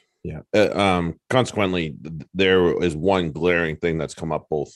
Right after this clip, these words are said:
for Australia during that and during the, um, their recent matches is the hooker position. They are in dire need of somebody to step up because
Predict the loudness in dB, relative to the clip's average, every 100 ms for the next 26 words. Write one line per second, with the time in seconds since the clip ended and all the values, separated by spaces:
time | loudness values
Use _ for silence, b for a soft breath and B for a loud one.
0 | _ _ -2 -2 -2 -2 0 0 -2 -4
1 | -6 -6 -4 -4 -6 _ _ _ _ -4
2 | -4 -4 -6 -6 -6 -8 -10 -8 -8 -6
3 | -6 -8 -4 -2 -2 -4 -6 -4 -4 -4
4 | -4 -2 -2 -2 -6 -10 _ _ _ -8
5 | -4 -2 -4 -8 -8 -8 -8 -12 -14 _
6 | _ _ _ _ -2 2 4 2 0 -4
7 | -4 -2 -2 -4 -4 -4 -6 -6 -6 -4
8 | -4 -4 -6 -4 -4 0 -2 -2 -4 -6
9 | -4 -6 -10